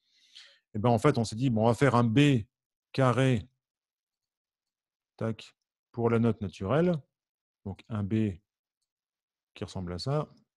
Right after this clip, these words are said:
Alors, attendez, ce que je vais faire, c'est que, touc, je vais le faire comme ça. Voilà.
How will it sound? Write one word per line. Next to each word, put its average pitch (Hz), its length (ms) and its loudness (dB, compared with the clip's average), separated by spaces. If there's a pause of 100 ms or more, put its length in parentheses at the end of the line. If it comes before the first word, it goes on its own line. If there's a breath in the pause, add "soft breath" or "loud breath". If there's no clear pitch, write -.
(600)
Alors, 87 180 -12
attendez, 82 220 -14
ce - 60 -20
que - 100 -18
je 85 80 -18
vais 85 80 -16
faire, 95 200 -14
c'est - 140 -18
que, - 140 -20 (960 soft breath)
touc, 110 220 -14
je - 880 -20
vais 98 80 -16
le - 0 -
faire 92 160 -16
comme 90 200 -12
ça. 127 280 -6 (1500)
Voilà. 101 320 -10